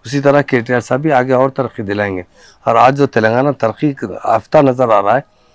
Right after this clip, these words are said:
उसमें जिस तरह केसीआर साहब की मेहनत है, उसी तरह केटीआर साहब की भी मेहनत है। आज शहर हैदराबाद में लोग आके देखने के बाद दंग हो जाते हैं, "अरे, ये आठ साल पुराना तेलंगाना क्या था और आज का क्या होगा?" तो हमारे लिए खुशनसीब है तेलंगाना के अवाम,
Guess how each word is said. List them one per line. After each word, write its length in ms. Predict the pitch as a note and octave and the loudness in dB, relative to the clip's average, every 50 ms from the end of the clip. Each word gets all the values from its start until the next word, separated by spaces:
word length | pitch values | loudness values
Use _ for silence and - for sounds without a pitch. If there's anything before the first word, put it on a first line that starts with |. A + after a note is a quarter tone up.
| _ _ _ - | _ _ _ -16
उसमें 200 | - - C#3 C3 | -8 -4 -4 -2
जिस 180 | A#2+ G#2+ - - | -4 -4 -4 -2
तरह 180 | C#3 C#3+ C#3 | 0 0 0
केसीआर 460 | A#2 - A#2+ A2+ - - C3 C3+ C3+ | 0 -2 -6 -6 -4 0 0 0 0
साहब 180 | B2+ C3+ C3+ C3 | 2 0 -2 -2
की 120 | B2+ C#3 | -2 -4
मेहनत 360 | B2 A#2+ A2+ A2 A2 A2 A2 D3 | -4 -4 -4 -4 -6 -4 -4 -6
है, 80 | D3 _ _ _ _ _ _ - | -6 _ _ _ _ _ _ -12
उसी 160 | A#2+ A2+ A#2+ | -8 -6 -2
तरह 200 | A#2 B2+ C3 C#3+ | 0 2 2 0
केटीआर 420 | D3 - - B2+ A2 - A#2+ A2 G2+ | 0 0 -2 -2 0 2 0 0 0
साहब 200 | - - G2 F#2 | -2 -6 -8 -8
की 140 | - G#2+ | -10 -16
भी 120 | G#2 G#2 G2+ | -14 -10 -10
मेहनत 300 | F#2+ F2+ F2 E2 D2+ D2+ _ | -10 -8 -10 -12 -14 -18 _
है। 80 | _ _ _ _ _ _ _ _ _ _ - | _ _ _ _ _ _ _ _ _ _ -2
आज 260 | G2+ G#2+ B2 C3 B2+ - _ _ - - - _ _ | 2 2 2 2 2 -2 _ _ -20 -20 -20 _ _
शहर 260 | - - A#2 B2+ C3+ B2+ | -6 -2 0 2 2 2
हैदराबाद 380 | A#2 A2+ A#2+ B2+ C3 C#3 C#3+ | 2 2 2 2 2 2 2
में 140 | C#3 C#3 B2 | 0 0 0
लोग 200 | A#2+ B2+ B2+ B2 | 0 0 0 0
आके 200 | B2 A#2+ A#2+ B2+ | -2 -2 -2 -4
देखने 320 | A#2 G#2+ G#2+ - B2+ C3 | -4 -4 -6 -6 -6 -6
के 60 | B2+ B2 | -6 -4
बाद 220 | A#2+ B2 C3+ C#3+ _ _ _ _ _ _ _ _ - | -2 -2 -2 -2 _ _ _ _ _ _ _ _ -6
दंग 240 | G#2+ A#2+ C3+ C#3 C3 | -2 2 4 4 4
हो 80 | B2+ B2+ | 4 4
जाते 300 | B2+ B2+ C3 B2+ C3+ D#3+ | 4 2 2 2 0 0
हैं, 80 | D3 | 0
"अरे, 100 | C#3+ C#3+ | 2 2
ये 60 | C3+ | 2
आठ 200 | A2+ A2 A#2 A2+ | 2 2 2 2
साल 180 | - C#3 C#3 C3+ | 0 -2 -2 -2
पुराना 360 | B2 B2+ B2 B2+ B2+ C3+ C3+ | 0 -2 -2 0 0 0 -2
तेलंगाना 500 | B2 B2 A#2+ A#2 A#2 A#2+ B2+ B2+ C3 B2 | -4 -4 -6 -6 -6 -6 -6 -4 -4 -6
क्या 220 | A2 - A#2+ A#2 A#2 | -4 -4 -4 -4 -2
था 180 | A#2 B2+ B2+ | 0 0 0
और 80 | B2 A#2+ | 0 0
आज 160 | A2+ A2 - | -2 -2 -4
का 100 | - A#2+ | -8 -14
क्या 200 | A2+ - A2+ G2 | -12 -8 -8 -8
होगा?" 260 | E2+ E2+ E2+ E2+ - _ _ _ _ _ _ _ _ _ - | -8 -8 -14 -18 -20 _ _ _ _ _ _ _ _ _ -6
तो 60 | B2 | -4
हमारे 340 | G2 F#2+ G#2 A2+ A#2 B2 B2+ | -4 0 0 0 2 2 2
लिए 200 | B2+ C3+ C#3 B2 | 4 4 2 2
खुशनसीब 540 | - - A2 A2+ A#2+ A#2 A2+ - C#3 C3+ C#3+ | 0 -4 -8 -6 -6 -8 -6 -6 -6 -4 -4
है 60 | C#3+ | -4
तेलंगाना 440 | C3+ - A2 G#2+ A2 A#2 A#2+ A#2+ A#2+ | -4 -4 -4 -4 -4 -4 -6 -8 -6
के 120 | A#2+ B2 | -6 -4
अवाम, 160 | A#2+ B2 C#3 | -4 -4 -4